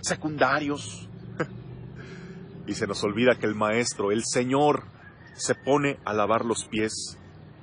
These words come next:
y vino a hacerse el servidor y el último de todos. ¿En qué cabeza cabe que tú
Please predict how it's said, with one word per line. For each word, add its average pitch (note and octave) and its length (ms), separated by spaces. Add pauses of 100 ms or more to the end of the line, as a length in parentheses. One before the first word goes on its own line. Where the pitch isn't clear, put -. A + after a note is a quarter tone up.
y B2 80
vino D3 400
a A#2+ 80
hacerse C3+ 460
el A#2+ 140
servidor A#2+ 640
y C#3 120
el C#3 120
último B2 560
de F#2 60
todos. G#2 580 (1800)
¿En F2 140
qué A2+ 160
cabeza A#2+ 360
cabe A#2 360 (560)
que A#2+ 100
tú D3 320